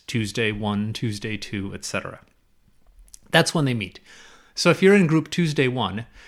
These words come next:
you're gonna want to go to Canvas and select the link for Tuesday one, which will go up probably a little bit before classes start. And then you'll join that group.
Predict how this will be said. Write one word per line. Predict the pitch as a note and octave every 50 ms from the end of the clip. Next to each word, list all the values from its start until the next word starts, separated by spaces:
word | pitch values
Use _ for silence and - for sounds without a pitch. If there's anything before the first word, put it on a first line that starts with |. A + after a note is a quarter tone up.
| - - - _
you're | - C3
gonna | C#3+ C#3+ C#3
want | C3 C#3+ D#3 E3 E3 -
to | -
go | D3 D3 D3 C#3+
to | C#3+ -
Canvas | C#3+ - A2 G2+ G2+ G#2 A#2 B2+ - - - -
and | - B2+ A2+ A2+ A#2+ A#2+
select | - - C3 B2+ C3 B2 - - -
the | - C3 B2 A2+ A#2
link | A2+ A2+ A2 A2 A2 G#2
for | - - A#2+ G#2+
Tuesday | G2+ - - E3+ D#3+ D3+ C#3+ C3+ C#3+ B2+ A#2+
one, | B2 A#2+ B2 A#2+ G2+ F#2+ G2+ A2+ A#2 - -
which | C#3 A#2+ - -
will | A2+
go | G#2 B2+ A#2+ A#2 A#2
up | A#2 -
probably | - - C3+ B2 B2 A#2 A#2 A#2+ A#2 A2+
a | A2+ A2
little | A#2 A#2+ A#2+
bit | G#2+ A#2 A#2 G#2 G#2
before | A2+ - B2+ A#2+ G#2+
classes | - - B2 A#2 A2 A2 - - A#2+ -
start. | - - - F#2 G2+ A2 - - - _ _ - - - - - - _ _ _ _ _ _
And | - B2+ A#2 A#2 A#2 A#2 A#2 G#2+ A2
then | - B2+ B2+ A#2+ A#2 A#2 A#2 A2+ A2+ A#2 - _ _ _ _ _ _ _ _ _
you'll | _ C#3 C3+ C3+
join | A#2+ C3 C3 B2+ A#2+ A#2+
that | B2 A#2+ B2 A#2
group. | C#3+ B2+ G2+ F2 -